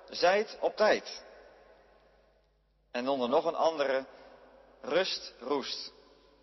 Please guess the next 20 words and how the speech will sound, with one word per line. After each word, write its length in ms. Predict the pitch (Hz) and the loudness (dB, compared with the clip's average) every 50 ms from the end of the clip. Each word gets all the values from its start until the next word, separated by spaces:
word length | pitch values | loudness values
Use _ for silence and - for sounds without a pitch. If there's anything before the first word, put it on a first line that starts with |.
| _ _ _ _ _ _ _ _ _ _ _ _ _ _ _ _ _ _ _ _ _ _ _ _ _ _ _ _ - | _ _ _ _ _ _ _ _ _ _ _ _ _ _ _ _ _ _ _ _ _ _ _ _ _ _ _ _ 2
Korte, 380 | 190 202 202 - 202 202 196 - - | 2 2 4 2 0 0 -2 -2 -2
krachtige 500 | - 185 196 196 - - - 196 185 - | 0 2 2 2 2 0 0 0 2 4
uitspraken 760 | - 180 208 196 - - - 196 190 202 214 - - - 165 | 4 4 4 4 2 2 2 4 6 6 4 4 2 0 0
die 180 | 160 180 180 - | -2 -6 -6 -6
iets 360 | - 165 160 - - - - - - | -8 -10 -10 -8 -10 -10 -12 -12 -4
laten 380 | - 160 160 160 160 143 143 123 | 0 2 2 4 2 0 -4 -4
zien 340 | - 165 208 226 254 269 226 | -2 -2 -2 -2 -2 -2 -2
van 180 | 190 180 175 | -2 0 0
onze 300 | 135 160 160 143 135 147 | 0 0 -2 -2 -2 -2
beleving 720 | 120 135 135 131 135 175 220 262 262 220 208 220 214 208 - | 0 2 2 2 4 4 4 4 2 0 -2 -4 -4 -2 0
van 220 | 185 180 175 - | 0 0 0 2
tijd. 320 | - 240 214 139 104 - - - - - 123 | 2 2 4 4 2 0 -6 -16 -14 -6 -2
Dat 120 | 156 175 | -2 0
dat 140 | 175 180 156 | 0 0 2
wel 140 | 185 180 175 | 2 2 2
eens 120 | 170 - | 2 2
heel 180 | - 196 208 - | 2 2 4 4
anders 360 | - 196 226 240 226 208 - | 6 4 4 4 2 0 0
kan 200 | - 208 202 185 | 2 0 0 2
zijn 380 | 143 175 180 185 190 202 202 | 4 4 4 4 2 0 -6